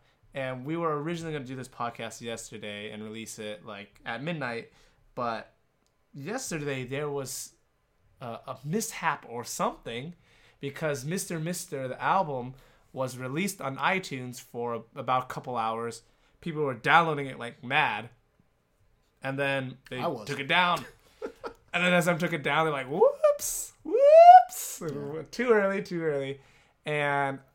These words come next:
Speaker 2: But, but of course that makes sense 'cause the original day was supposed to be the twenty-fourth.
Speaker 1: Yeah, the album was
Speaker 2: Um,
Speaker 1: supposed to come out on the twenty-fourth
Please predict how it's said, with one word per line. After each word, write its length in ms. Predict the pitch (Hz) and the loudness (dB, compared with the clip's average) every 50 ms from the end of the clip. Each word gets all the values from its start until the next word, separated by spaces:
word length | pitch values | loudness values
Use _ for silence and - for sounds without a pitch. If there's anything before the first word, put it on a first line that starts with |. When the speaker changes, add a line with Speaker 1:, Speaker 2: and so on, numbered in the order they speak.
| _ _ _ | _ _ _
Speaker 2:
But, 140 | 202 208 196 | -8 2 4
but 120 | 285 285 | 4 4
of 60 | 311 | 4
course 200 | - 320 302 240 | 4 2 4 6
that 120 | 294 302 302 | 4 4 4
makes 220 | 294 285 214 - | 2 -2 -2 0
sense 260 | - 220 214 208 208 | 2 2 2 2 0
'cause 140 | - 185 160 | -4 -6 -4
the 80 | 160 170 | -2 -2
original 520 | 160 156 185 208 220 180 185 180 175 160 | 0 6 6 6 6 6 2 -2 -4 -4
day 580 | 147 131 156 156 156 156 151 151 151 143 139 - - _ _ _ _ _ _ | -2 0 0 2 2 2 0 0 -2 -4 -6 -10 -16 _ _ _ _ _ _
was 400 | 139 135 151 165 170 170 170 - | -4 -2 2 4 4 4 2 0
supposed 300 | - - 175 170 151 - | -4 0 0 0 0 0
to 60 | - 147 | -2 -4
be 60 | 135 | -6
the 40 | 131 | -4
twenty-fourth. 460 | 147 139 127 120 - 151 123 104 143 | -4 -6 -6 -6 -4 -6 -4 -4 -4
Speaker 1:
Yeah, 160 | 135 113 - - _ _ 143 | -6 -6 -6 -10 _ _ -6
the 160 | 151 147 147 | -4 0 4
album 280 | 151 175 180 175 165 | 4 4 4 2 -2
was 100 | 147 123 | -4 -6
Speaker 2:
Um, 20 | 110 110 | -4 -4
Speaker 1:
supposed 220 | 160 160 156 - | -4 -4 -4 -6
to 60 | - | -8
come 100 | 151 143 | -6 -6
out 80 | 139 131 127 | -4 -4 -6
on 20 | 123 | -8
the 40 | 117 | -10
twenty-fourth 600 | - - 120 120 110 - - 117 113 110 113 | -12 -12 -12 -12 -12 -10 -10 -8 -8 -8 -10